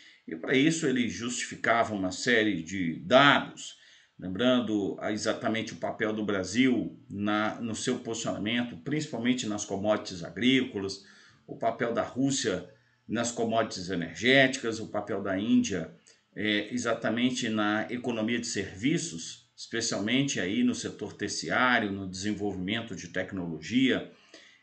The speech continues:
e o papel da China exatamente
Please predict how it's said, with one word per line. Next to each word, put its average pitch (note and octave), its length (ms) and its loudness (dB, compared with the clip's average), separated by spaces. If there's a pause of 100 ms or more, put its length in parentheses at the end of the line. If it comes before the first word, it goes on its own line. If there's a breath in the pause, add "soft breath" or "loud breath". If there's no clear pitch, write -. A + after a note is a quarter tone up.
e F#3+ 120 -2
o F#3+ 40 0
papel E3 440 2
da F3+ 120 2
China C#3+ 560 2 (320 loud breath)
exatamente A#2+ 1160 2